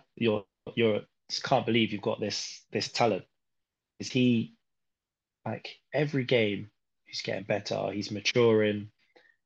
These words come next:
and he seems to have something different every time I see him play. Like, he can do something that he couldn't do last time.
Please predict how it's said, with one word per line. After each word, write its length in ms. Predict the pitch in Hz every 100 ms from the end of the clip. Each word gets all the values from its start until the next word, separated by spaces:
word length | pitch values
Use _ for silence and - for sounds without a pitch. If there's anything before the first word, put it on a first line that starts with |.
| -
and 140 | 123
he 80 | 120
seems 200 | 127 170
to 60 | 160
have 80 | 147
something 280 | 147 123 -
different 400 | 156 - 123 110 _ -
every 200 | 123 139
time 200 | - 127
I 80 | 117
see 220 | - 120
him 120 | 113
play. 360 | 107 123 104 - - - - -
Like, 100 | 113
he 80 | 113
can 160 | 110
do 260 | 107 127 120
something 300 | 113 127 117
that 120 | 104
he 100 | 117
couldn't 240 | 139 123
do 200 | 110 117
last 360 | 117 110 95 -
time. 260 | 104 92